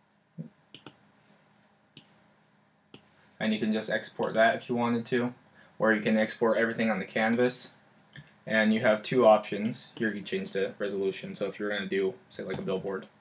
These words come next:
you can do six hundred D P I. If you're just gonna be doing this for mobile applications, you can keep it at seventy-two. And then you can actually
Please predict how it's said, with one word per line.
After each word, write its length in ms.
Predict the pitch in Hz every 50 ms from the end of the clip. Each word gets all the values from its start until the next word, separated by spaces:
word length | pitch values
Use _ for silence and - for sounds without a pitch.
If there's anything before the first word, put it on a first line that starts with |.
| _ -
you 60 | -
can 100 | - -
do 180 | - - - - - - -
six 200 | - - - -
hundred 260 | 95 92 95 95 -
D 100 | 98 98
P 160 | 92 - 104
I. 300 | 101 98 98 101 104 104 - - - - - - - - - - - -
If 100 | 117 -
you're 100 | 110 107
just 100 | 104 -
gonna 100 | 117 110
be 60 | 107
doing 240 | 107 113 110 107 107
this 180 | 107 107 107 -
for 300 | - - 107 101 98 101
mobile 300 | 107 107 104 101 104 104
applications, 840 | 107 107 104 101 - 110 107 107 104 - 104 101 101 98 - -
you 60 | 101
can 80 | 98 98
keep 160 | - 110 90
it 80 | 85 82
at 80 | 85
seventy-two. 640 | - - 101 87 95 95 - - 107 101 98 101 98 - _ _ _ _ _ _ _ _ _ _ _ _ _ _ _ _ _ _ _ _ _ _ _ _ _ _ _ _ _
And 140 | - 123 120
then 120 | 117 117
you 60 | 117 117
can 200 | 120 110 110 -
actually 480 | 117 123 120 - - 117 110 98 87